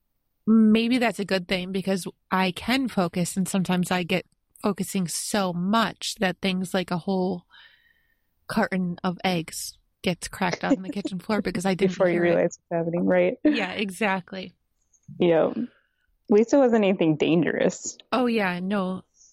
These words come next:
Speaker 1: No, I, I hear, I hear the danger.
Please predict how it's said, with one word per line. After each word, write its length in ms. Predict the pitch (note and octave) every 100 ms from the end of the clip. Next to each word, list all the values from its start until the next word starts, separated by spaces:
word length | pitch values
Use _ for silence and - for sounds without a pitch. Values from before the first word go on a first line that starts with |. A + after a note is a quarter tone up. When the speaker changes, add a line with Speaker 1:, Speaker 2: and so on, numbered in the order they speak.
| -
Speaker 1:
No, 180 | A#3+ B3
I, 300 | A#3 C4+ A#3+ _ _
I 80 | A#3
hear, 420 | B3 E4 F4 F4 D#4 - - _ _ _ _
I 60 | C4+
hear 260 | C4 F4 E4+
the 120 | C4
danger. 680 | A#3 G#3 G3 F3+ F3 F#3+